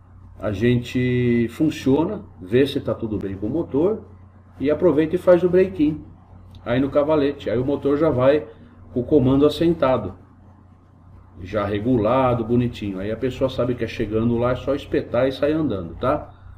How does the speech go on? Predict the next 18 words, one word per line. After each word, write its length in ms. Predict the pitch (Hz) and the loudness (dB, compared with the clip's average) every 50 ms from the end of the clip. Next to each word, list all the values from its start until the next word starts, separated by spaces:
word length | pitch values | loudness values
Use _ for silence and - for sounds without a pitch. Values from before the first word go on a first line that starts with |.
| - - | -16 -10
Pra 120 | - 214 226 | -4 -4 -2
não 100 | 262 247 | -2 0
ter 160 | - 240 226 | 2 2 2
problema, 500 | 233 196 160 117 117 120 113 101 101 101 | 4 4 4 4 4 4 2 2 -2 -2
né? 220 | 120 139 143 127 95 | -2 -4 -4 -6 -6
A 40 | 95 | -8
gente 200 | 101 - 123 101 | -8 -6 -4 -2
grava 320 | 107 110 110 110 131 127 | 0 0 2 4 2 4
vídeo, 340 | 117 127 135 135 123 107 104 | 4 4 4 4 4 2 0
às 100 | 98 95 | 0 0
vezes 160 | 113 110 104 | 0 0 0
o 60 | 113 | -2
cliente 380 | 113 113 107 110 110 107 107 101 | -2 -2 -2 -2 -2 -2 -4 -6
vem 220 | 92 107 104 101 | -6 -4 -4 -4
ver 160 | 90 98 104 | -4 -2 -2
o, 60 | 101 95 | -2 -4
o 260 | 85 80 76 92 90 | -4 -8 -10 -10 -10
motor 600 | 95 98 92 92 - 101 107 117 117 107 110 - | -10 -12 -12 -10 -6 -2 -2 0 -2 -2 -6 -12